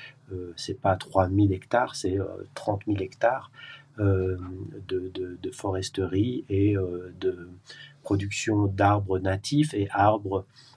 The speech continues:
euh, madérables, c'est-à-dire, euh, ligneux, euh,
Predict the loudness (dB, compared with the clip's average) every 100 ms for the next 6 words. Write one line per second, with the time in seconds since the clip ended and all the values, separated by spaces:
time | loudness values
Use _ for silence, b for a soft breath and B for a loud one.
0 | b -4 -2 4 4 4 4 4 2 -4
1 | -4 -2 0 0 0 -2 -4 -8 -2 4
2 | 6 6 0 -6 -20 -12